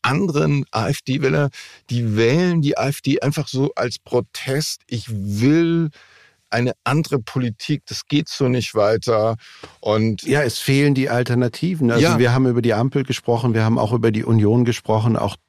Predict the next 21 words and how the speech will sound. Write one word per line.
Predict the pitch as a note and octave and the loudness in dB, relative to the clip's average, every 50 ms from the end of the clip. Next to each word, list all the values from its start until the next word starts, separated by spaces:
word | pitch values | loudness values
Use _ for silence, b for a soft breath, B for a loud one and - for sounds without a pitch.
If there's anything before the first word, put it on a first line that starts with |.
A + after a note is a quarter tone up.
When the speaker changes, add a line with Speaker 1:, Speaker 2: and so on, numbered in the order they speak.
| - | -4
Speaker 2:
die | B2+ B2 C#3 C#3+ - | -2 0 2 0 0
bietet | A2+ - B2 B2 A#2 - B2 A2+ - - - - | 0 0 0 0 0 0 0 0 0 -2 -8 -6
aktuell | - A2+ A2 - - A#2+ - - G#2 A2+ B2 B2 | -4 -4 -4 -2 -4 -6 -4 -2 0 2 2 4
ja | A#2+ A2+ A2+ | 2 2 0
keine | - - - G#2+ A2 A2+ A2+ - - | -2 -4 -4 0 0 2 0 0 0
echte | - A2 A2+ - - - - - - | 0 0 -2 -2 -2 -4 -4 -2 0
Alternative | A2 A#2 A2+ A2 A2+ G#2+ G#2+ G#2+ - - - A#2 A2 A2+ A2 | 0 0 0 0 0 0 -2 -2 -4 -4 -4 -4 -2 -2 -4
für | - - G#2+ | -4 -4 -6
diejenigen, | G2+ G#2 G#2+ G#2 A2 A#2 A#2+ A#2 A#2 A2+ G#2+ G#2 G#2+ A2 A2 G#2 B B B B B B | -4 -4 -4 -4 0 0 2 2 2 2 2 2 2 0 0 0 B B B B B B
ähm, | - G2+ G2+ G#2 G#2 G#2 A2+ - - | -4 0 0 2 2 0 -2 -6 -8
die | G#2 G#2 A2 - - A#2 A2 G#2+ G#2+ G#2+ - - | -10 -10 -10 -6 -4 -2 0 0 0 -2 -4 -6
der | A2 G#2+ G#2+ G#2 | -4 -2 0 2
Meinung | G2+ F#2+ F2+ A2 A2 G#2+ G#2+ G2+ | 2 2 2 4 4 4 4 2
sind, | G2 G#2+ G#2+ A2 G2 | 2 2 2 2 2
so | - G#2+ A2 A2 | 2 2 2 2
kann | G#2+ - G#2+ F#2+ A#2 A#2+ | 2 2 0 2 2 2
es | G#2+ - - | 2 0 -2
nicht | - G#2+ F2 F#2 | -2 -4 -2 0
weitergehen. | F#2 G2 A2+ A#2 - C3 A#2+ G#2+ A2+ A#2 A#2+ B2 B2 B2 A#2 B B B B B B B | 0 0 0 0 0 -2 -2 -2 0 0 2 2 2 2 0 B B B B B B B
Ähm, | - G#2 A2 A2 A2 A2 A2+ B2 - _ _ _ _ | -6 -2 0 2 2 2 2 0 -4 _ _ _ _
und | - A#2 A2+ G2+ | 0 0 0 0